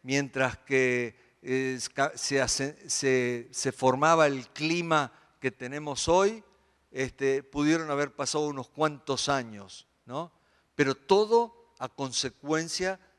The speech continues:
de ese diluvio universal que llamamos diluvio. Y yo quiero, creo que eso es una buena, una buena explicación para todos estos organismos que tenemos enterrados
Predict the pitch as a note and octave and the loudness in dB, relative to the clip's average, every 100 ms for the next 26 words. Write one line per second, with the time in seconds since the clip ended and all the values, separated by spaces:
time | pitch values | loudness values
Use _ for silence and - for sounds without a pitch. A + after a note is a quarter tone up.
0 | _ G#2+ A#2+ B2+ D3+ - C#3+ B2+ C3+ D#3 | _ -8 -2 0 0 -4 -8 -10 -4 -2
1 | C3+ C3+ C#3+ - C3 B2 A#2+ A#2 A2+ - | -2 -4 -4 -6 -14 -14 -10 -10 -8 -4
2 | C3+ D3 C#3 C3+ G#2 A2 A#2+ B2 B2+ B2 | -2 -2 -4 -10 -10 -10 -6 -6 -6 -10
3 | _ _ _ _ A2+ A2+ G#2 F#2+ F#2+ - | _ _ _ _ -10 -8 -8 -10 -18 -20
4 | _ _ _ A#2 A#2 D3+ - D3 D3 - | _ _ _ -14 -6 -6 -4 -2 -2 -4
5 | _ _ C#3 D3 C#3+ - D3+ F3 - D#3+ | _ _ 0 2 0 -4 -2 0 0 -2
6 | F#3+ - _ _ - C3 B2 C3 B2 A#2+ | -4 -6 _ _ -8 -6 -6 -10 -8 -4
7 | D#3 F3+ E3+ D3 A2 _ _ _ C3 C3+ | 0 0 0 -6 -8 _ _ _ -10 -4
8 | B2+ C#3 E3 E3 D3 C#3 - C#3+ - _ | -4 -2 -2 -2 -2 -4 -8 -10 -10 _
9 | C#3+ B2+ C#3+ - E3+ F#3 F3+ - D3 D3+ | -8 -4 -4 -4 -4 -6 -4 -2 0 0
10 | D3+ _ _ - F#3+ E3+ - D#3 D3+ C#3 | -4 _ _ -2 0 0 -4 -10 -10 -8
11 | B2+ C3 E3 D3+ C#3+ B2+ C3 C#3 D3 C#3 | -8 -8 -8 -8 -8 -8 -8 -6 -4 -6
12 | A#2+ A#2+ C3 C#3+ C#3 | -6 0 4 6 4